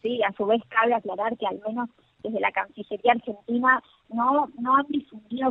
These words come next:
quién ha comenzado con la iniciativa de emitir este comunicado del que estamos hablando, lo cual también, eh, esa respuesta nos habría dado una mayor, un mayor panorama de la situación. Pero, bueno, lo más notorio por el momento es un Brasil que ha vuelto a su tradición en términos de política exterior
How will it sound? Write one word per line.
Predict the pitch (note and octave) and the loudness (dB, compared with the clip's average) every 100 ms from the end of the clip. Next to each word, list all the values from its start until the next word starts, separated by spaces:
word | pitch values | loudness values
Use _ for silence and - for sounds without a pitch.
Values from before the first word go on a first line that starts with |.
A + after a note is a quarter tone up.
| - | -2
quién | D4 D#4 | 0 0
ha | |
comenzado | D#4 A3 G3+ G3 B3+ A#3 | 0 -2 -4 -2 2 2
con | G#3 | 2
la | G#3 | -4
iniciativa | G3+ _ G#3 - G#3+ G#3 | -8 _ -6 2 4 4
de | G3 | 2
emitir | G3 - G#3 A3 G#3+ _ _ | -2 -4 0 0 0 _ _
este | - G3 G#3+ | -12 -6 -6
comunicado | G3 F#3+ F#3+ G#3+ | -6 -2 6 8
del | G#3 | 8
que | G3+ | 6
estamos | - G#3 - | -4 -6 -4
hablando, | G3+ G3 G3 F#3+ | -2 0 0 0
lo | G3+ | 2
cual | G#3 G#3 | 4 6
también, | G3+ G#3+ C#4 C#4+ _ _ _ - | 6 8 8 6 _ _ _ -2
eh, | F3+ | 0
esa | B3 C4 | 2 2
respuesta | A3 - A#3+ C4 | 2 0 0 2
nos | G#3+ G3+ | 0 0
habría | G3 A3 | 4 6
dado | A3 A3 | 8 6
una | A3 G#3+ | 2 -2
mayor, | G3+ - - A#3 A#3 - - | -6 -8 0 2 0 -4 -20
un | G#3+ | -10
mayor | G#3 - B3+ | -8 -2 0
panorama | B3 A#3+ G3+ A3 A3+ A3 | 4 2 6 6 6 2
de | G3+ | 0
la | G3+ | -6
situación. | - - G3 C4+ A#3 G3+ - _ _ _ - _ _ - | -10 -14 -10 -4 -4 -4 -14 _ _ _ -20 _ _ 0
Pero, | A3+ B3 - F3 | 6 6 4 -8
bueno, | A3+ G#3+ | -8 -6
lo | G3+ | -8
más | B3+ | -8
notorio | B3+ B3+ C4+ | -4 0 2
por | B3+ G#3+ | 2 -2
el | |
momento | G#3 G3+ B3+ C4 C4+ A#3 | -2 -2 -4 4 6 6
es | F#3 A3 - | 4 -2 -6
un | A3+ A3+ | -10 -4
Brasil | G#3+ - - B3 C4+ - | -4 -6 -10 -14 -12 -2
que | A3 | 2
ha | A3 A3 | 4 2
vuelto | A3+ A3+ A#3 | -2 -2 -2
a | G#3+ | -2
su | - | -6
tradición | G3+ G3 - A#3+ A#3 | -6 -6 -4 -6 -6
en | |
términos | A3 G#3+ G#3 | -10 -10 -8
de | G3+ | -8
política | - G3+ G#3 G#3 | -6 -4 -2 -2
exterior | - - - A3 A#3 C#4 | -2 -4 0 6 10 8